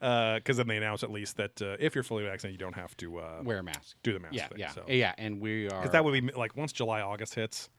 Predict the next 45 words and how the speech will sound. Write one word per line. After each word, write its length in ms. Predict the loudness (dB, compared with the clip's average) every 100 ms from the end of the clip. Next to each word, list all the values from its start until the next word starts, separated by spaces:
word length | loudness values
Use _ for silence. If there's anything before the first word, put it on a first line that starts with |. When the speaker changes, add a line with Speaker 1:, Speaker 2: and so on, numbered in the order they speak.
| _ _ _
Speaker 2:
that 140 | -4
would 100 | -4
be 80 | -6
fucking 340 | -6 -8 -8 -14
miserable 600 | -14 -14 -14 -14 -16 -20 -16
Speaker 1:
Yeah, 200 | -12 -12 -12
Speaker 2:
to 80 | -12
Speaker 1:
yeah. 80 | -10
Speaker 2:
be 60 |
all 120 | -12
day 340 | -14 -16 -18 -20 _ -16
Speaker 1:
Yeah. 140 | -16 _ _ -20
Speaker 2:
at 80 | -20
Disneyland. 400 | -20 -20 -20 -20 _
Speaker 1:
Uh, 920 | -6 -4 -4 -6 -6 -6 -6 -8 -8 -8
Speaker 2:
With 80 |
a 40 | -8
mask. 220 | -8 -12 _ _ _ _ _ _ 0
Speaker 1:
we, 140 | 2
oh, 160 | 4 2
yeah, 160 | 0
with 260 | -4 -6 -8
a 40 | -10
mask, 320 | -10 -12 -14
for 40 | -16
Speaker 2:
Yes. 80 |
Speaker 1:
sure. 240 | -16 -16 -16 -10
Yeah, 180 | -8 -6
no, 160 | -6 -2
we're, 200 | 0 0
and 260 | -2 -2
we're 200 | -2 -4
talking 380 | -4 -8 -8 -12
about 400 | -10 -8 -8 -10 _ _ _ _ -12
going 260 | -10 -10
again 520 | -12 -10 -10 -10 -14 -18 _ _ -10
at 160 | -6
least 280 | -2 -4 -6
once, 240 | -12 -12
if 120 | -14 -12
not 200 | -12 -12
a 80 | -16
couple 260 | -16 -14 -14
times. 280 | -12 -10 -6
'Cause, 200 | -8